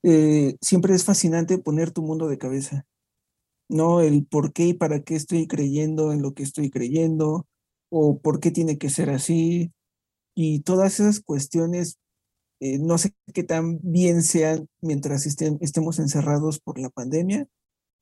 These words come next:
Eh, creo que este cuento puede llegar en el momento justo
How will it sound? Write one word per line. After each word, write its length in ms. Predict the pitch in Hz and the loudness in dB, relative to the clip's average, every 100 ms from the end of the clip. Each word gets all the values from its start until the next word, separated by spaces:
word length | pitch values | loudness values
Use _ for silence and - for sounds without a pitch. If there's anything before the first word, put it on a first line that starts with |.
| _ _ | _ _
Eh, 300 | - 147 147 | 2 6 6
creo 180 | 143 165 | 4 4
que 80 | - | 4
este 280 | 175 - 175 | 0 0 0
cuento 320 | 175 165 170 | 0 0 -2
puede 240 | 175 160 156 | -2 0 0
llegar 320 | 143 151 156 | 0 0 0
en 140 | 156 | 0
el 120 | 151 | -2
momento 380 | 151 151 147 151 | -2 -2 -2 -2
justo 480 | 147 160 - 214 | -2 -2 0 0